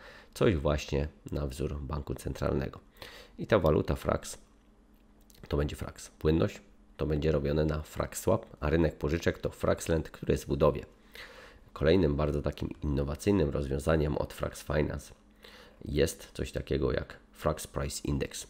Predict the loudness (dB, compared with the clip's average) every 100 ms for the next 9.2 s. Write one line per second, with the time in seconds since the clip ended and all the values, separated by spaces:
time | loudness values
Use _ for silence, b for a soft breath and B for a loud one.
0 | _ _ B B B 0 2 0 0 2
1 | 4 4 4 2 0 -4 0 0 0 -4
2 | -12 -14 -14 -14 -6 -4 2 4 4 0
3 | 0 2 2 0 0 2 2 -2 -6 -6
4 | -4 -4 0 0 0 -4 -2 -2 -2 0
5 | -2 -2 B B -8 -6 -4 -6 -2 -2
6 | -2 -10 _ -8 -4 -2 -2 -2 -2 -2
7 | -2 -2 -6 -6 -6 0 0 0 -2 -4
8 | -4 B B B B -2 2 4 4 2
9 | 2 0